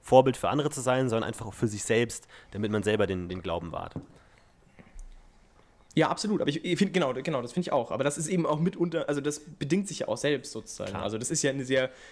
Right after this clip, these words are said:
Speaker 2: brauchbare Sache auch für, für eine Kirchenpolitik sozusagen, wenn man das so sehen will. Aber ich, also, aber wenn wir schon von Kirchenpolitik sprechen, ich meine, du hast schon recht. Ich glaub, dass die Kirche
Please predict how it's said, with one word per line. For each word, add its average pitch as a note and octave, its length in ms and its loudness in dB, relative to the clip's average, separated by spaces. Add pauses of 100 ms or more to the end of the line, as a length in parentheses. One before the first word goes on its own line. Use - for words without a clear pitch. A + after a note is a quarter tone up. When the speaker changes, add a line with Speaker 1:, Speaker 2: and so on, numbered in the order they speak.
(220)
Speaker 2:
brauchbare B2 440 0
Sache B2+ 240 -4
auch A#2 140 -6
für, A2+ 460 -4
für A2 180 -2
eine A2 340 -4 (400)
Kirchenpolitik C#3 720 -2
sozusagen, G2 640 -6 (400)
wenn G#2+ 100 0
man G2+ 120 0
das G#2+ 120 -4
so A2+ 160 -4
sehen G#2 280 -2
will. G2+ 180 -6 (1600)
Aber C3 140 4
ich, D3 100 0 (180)
also, F3 140 0
aber D#3 200 0
wenn F#3 120 0
wir G3 80 -4
schon F#3+ 140 -8
von E3+ 120 -4
Kirchenpolitik E3 540 -2
sprechen, - 320 -4
ich D3 60 -2
meine, D3 100 0
du D#3+ 80 2
hast G3+ 160 -4
schon D#3 140 -2
recht. A#2+ 260 -4
Ich C#3 80 -8
glaub, D#3+ 160 0
dass E3+ 140 -4
die D#3+ 100 -8
Kirche F#3 380 -2